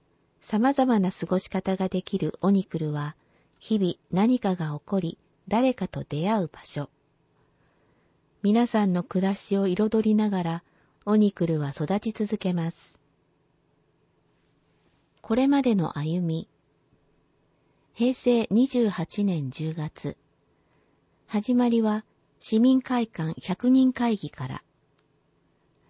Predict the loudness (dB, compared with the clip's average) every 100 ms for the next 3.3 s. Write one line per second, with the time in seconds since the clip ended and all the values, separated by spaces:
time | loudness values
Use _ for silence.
0 | _ _ -4 0 2 2 2 0 -2 0
1 | 2 4 2 0 -4 -4 -2 -2 -6 _
2 | _ _ _ -2 0 2 2 0 0 -8
3 | -8 -10 -10